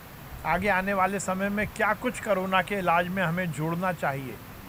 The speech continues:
या क्या कुछ हमें प्रोटोकॉल में और परिवर्तन करना है, इसकी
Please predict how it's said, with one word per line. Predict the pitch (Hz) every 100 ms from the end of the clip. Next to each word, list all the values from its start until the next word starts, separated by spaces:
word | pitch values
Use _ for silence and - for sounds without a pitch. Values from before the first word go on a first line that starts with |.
| - - - - - -
या | 165 170
क्या | 202 185
कुछ | 190 220 -
हमें | 190 196 185 156 - - -
प्रोटोकॉल | 175 190 185 185 190
में | 196 190 160 - - -
और | 196 220 185 - - - - - - - - - - - - - - - - - - - - - - - - - - - - -
परिवर्तन | 170 185 190 208 208
करना | 196 180 190 185
है, | 233
इसकी | 185 - 196 185